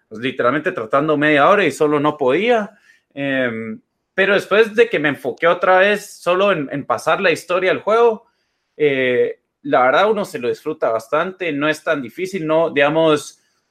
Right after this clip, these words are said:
eh, a la gente que tal vez tiene miedo a estos juegos, no piense que es así algo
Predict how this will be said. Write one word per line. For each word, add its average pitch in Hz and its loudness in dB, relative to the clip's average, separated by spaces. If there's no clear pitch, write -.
eh, 131 0
a 127 2
la 120 -4
gente 147 -6
que 170 -6
tal 123 -4
vez 139 -6
tiene 151 0
miedo 147 0
a 165 4
estos 156 -8
juegos, 156 2
no 139 -8
piense 156 -8
que 135 -10
es 123 -8
así 147 -6
algo 127 -2